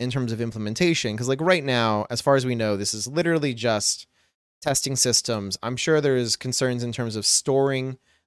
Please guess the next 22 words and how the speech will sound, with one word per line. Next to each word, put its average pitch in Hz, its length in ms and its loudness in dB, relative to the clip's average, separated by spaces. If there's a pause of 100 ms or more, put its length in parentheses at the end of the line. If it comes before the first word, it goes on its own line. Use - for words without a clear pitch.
the 120 80 -2
data 117 320 2
itself, 113 540 0
all 120 100 4
these 123 160 2
audio 120 340 2
files 120 400 0
for 135 120 -4
everyone 123 260 -2
talking 120 380 -4
in 113 80 -6
the 113 40 -4
games. 107 540 -4 (540)
That's 123 180 2
gotta 117 160 2
present 113 320 -2
challenges, 104 480 -2
like 98 160 -4
scaling 113 460 2
it 107 60 -4
essentially 110 440 -4
up. 98 260 -2